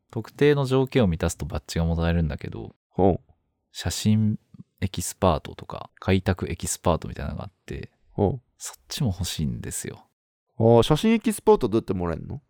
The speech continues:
Speaker 2: 単純に上げるだけ？
Speaker 1: そう、投稿した写真の数が、
Speaker 2: うん。
Speaker 1: あの、たくさんあるともらえる。あと、その写真の表示回数だね。
Speaker 2: ほうほうほうほう。
Speaker 1: で、難しいのがこの開拓系のバッ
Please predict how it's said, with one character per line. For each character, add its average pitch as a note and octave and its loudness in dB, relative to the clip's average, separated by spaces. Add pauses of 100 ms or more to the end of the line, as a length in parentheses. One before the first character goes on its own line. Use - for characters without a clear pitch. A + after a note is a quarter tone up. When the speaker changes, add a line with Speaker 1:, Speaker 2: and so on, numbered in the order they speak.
Speaker 2:
単 D#3 4
純 C#3 6
に C3 8
上 C3 6
げ C3 10
る B2+ 8
だ B2 8
け？ - -2 (520)
Speaker 1:
そ E2+ -4
う、 - -10
投 B2+ 0
稿 C3 -2
し - -8
た B2+ 0
写 A#2+ -2
真 A#2+ 0
の A#2+ 4
数 G#2+ 0
が、 F#2+ 2 (200)
Speaker 2:
う G2+ 0
ん。 F#2 0
Speaker 1:
あ C#2+ -4
の、 A#1 -8 (380)
た E2+ -6
く - -12
さ - -2
ん D#2+ 2
あ E2+ 2
る D2+ -2
と C3+ 0
も D2 2
ら A#1 -6
え - -10
る。 - -16 (320)
あ - -8
と、 - -6 (340)
そ - -2
の F#2 2
写 F#2 -4
真 A2 0
の A2 4
表 G#2+ 2
示 G#2 -6
回 E2+ -2
数 - -10
だ - -18
ね。 A2+ -16 (440)
Speaker 2:
ほ - 4
う - 0
ほ G2+ 0
う - 4
ほ - -8
う F2+ -6
ほ - -6
う。 - -18 (360)
Speaker 1:
で、 A2+ -2
難 A2 2 (320)
し F3 -2
い - 0
の D3 0
が C#3+ 0
こ - -2
の G3+ 2
開 - -4
拓 - -4
系 A2+ 2
の G#2 4
バ F#2+ 2
ッ - -14